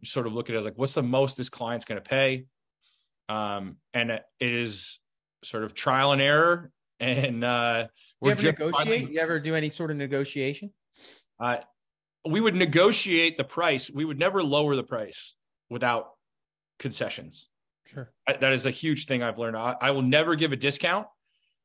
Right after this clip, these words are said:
Speaker 1: uh, without getting something in return. And I will never give
Speaker 2: Could
Speaker 1: free
Speaker 2: that just
Speaker 1: things.
Speaker 2: mean a, a, a quick agreement if you need to fill a slot in your schedule?
Speaker 1: Yeah, that's a, that's a
Speaker 2: Yeah.
Speaker 1: give. "Hey, if you agree to do this and let me start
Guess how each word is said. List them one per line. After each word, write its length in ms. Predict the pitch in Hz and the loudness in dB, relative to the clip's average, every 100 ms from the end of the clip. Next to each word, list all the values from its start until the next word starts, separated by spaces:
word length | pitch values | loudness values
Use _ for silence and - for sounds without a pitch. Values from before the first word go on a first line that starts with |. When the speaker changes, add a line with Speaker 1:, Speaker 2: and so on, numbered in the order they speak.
| _ | _
Speaker 1:
uh, 280 | 120 123 120 120 | 0 0 0 0
without 300 | 139 135 117 | 2 0 0
getting 180 | 131 | -2
something 380 | 131 143 131 135 | 0 -2 -2 -4
in 80 | 131 | -2
return. 460 | 120 - 131 147 160 _ _ | -4 -4 -4 -6 -12 _ _
And 100 | 135 127 | 0 2
I 80 | 127 | 2
will 120 | 123 | 2
never 300 | 123 135 139 | 2 4 2
give 420 | 127 131 127 110 _ _ _ _ | 0 0 0 -4 _ _ _ _
Speaker 2:
Could 100 | - | 0
Speaker 1:
free 80 | 160 | 2
Speaker 2:
that 80 | 175 147 | 2 2
just 220 | 170 220 | -2 0
Speaker 1:
things. 60 | 165 | 0
Speaker 2:
mean 360 | 165 156 156 - | 0 0 -4 -2
a, 160 | 151 135 - | -2 -2 -4
a, 220 | 156 139 135 139 | -2 -2 -2 -6
a 40 | 123 | -6
quick 280 | - 160 147 | -4 -4 -2
agreement 480 | 135 135 143 170 160 | -4 -4 -4 -4 -6
if 100 | 135 | -8
you 80 | 139 | -8
need 120 | 135 | -8
to 60 | |
fill 140 | 120 143 | -6 -6
a 60 | |
slot 180 | 123 135 | -4 -6
in 60 | 127 | -6
your 80 | 123 | -6
schedule? 280 | 139 175 - _ | -6 -6 -12 _
Speaker 1:
Yeah, 340 | 165 302 320 - - | 4 6 4 0 0
that's 220 | 151 151 | 0 2
a, 140 | 220 - | -2 0
that's 220 | 135 151 | -2 0
a 40 | - | 0
Speaker 2:
Yeah. 60 | |
Speaker 1:
give. 500 | 113 127 120 175 - - | -2 -2 -2 -2 -8 0
"Hey, 200 | 214 147 | 4 4
if 120 | 147 | 0
you 160 | 175 | -4
agree 220 | 185 143 175 | -2 0 -2
to 60 | |
do 180 | 135 180 | 0 2
this 300 | 170 151 - | 2 0 -4
and 140 | 135 131 | -6 -2
let 140 | 143 | -2
me 60 | 139 | -2
start 380 | - 151 156 | -2 2 2